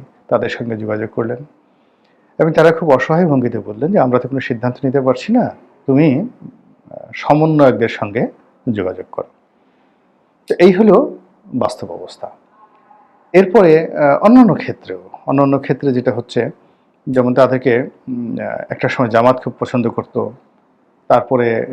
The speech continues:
ভিপি নূর, তিনিও খুব পছন্দ করতেন, অন্যান্য তরুণ যে সকল রাজনীতিবিদ ছিলেন, আহ, তারাও তাদের পক্ষে কথা বলেছেন। আর আমি তো, আহ, তাদের সমর্থনে আসলে সবসময়টাতেই দরাজ দিল ছিলাম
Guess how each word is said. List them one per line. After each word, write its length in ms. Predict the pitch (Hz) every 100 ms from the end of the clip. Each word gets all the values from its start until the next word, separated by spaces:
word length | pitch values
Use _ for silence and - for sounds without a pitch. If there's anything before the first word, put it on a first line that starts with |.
| 123
ভিপি 260 | 123 139
নূর, 340 | 127 123 117 - - _ _ _ _
তিনিও 220 | 120 123
খুব 160 | 131 127
পছন্দ 380 | 127 - 123 120
করতেন, 340 | 117 - 117
অন্যান্য 300 | 120 123 127
তরুণ 460 | 127 135 139 156 139
যে 120 | 127
সকল 280 | - 127 117
রাজনীতিবিদ 600 | 107 104 120 110 123 117 -
ছিলেন, 380 | - 123 117
আহ, 1080 | 120 - _ _ _ _ _ _ 123 117 113
তারাও 600 | 110 120 156 135 175 233 _
তাদের 200 | 120 110
পক্ষে 260 | - 147 120
কথা 240 | 127 139
বলেছেন। 380 | 135 131 131 135
আর 100 | 131
আমি 240 | 127 127 151
তো, 200 | 165 156
আহ, 1200 | - _ _ _ _ _ - 131 120 123 120 110
তাদের 260 | 123 127
সমর্থনে 580 | - 135 147 147 - 147
আসলে 320 | 117 - 113
সবসময়টাতেই 800 | - - - 185 165 117 98 139 254 _ _ _ -
দরাজ 320 | 120 120 123
দিল 160 | 123 120
ছিলাম 400 | 113 135 160 240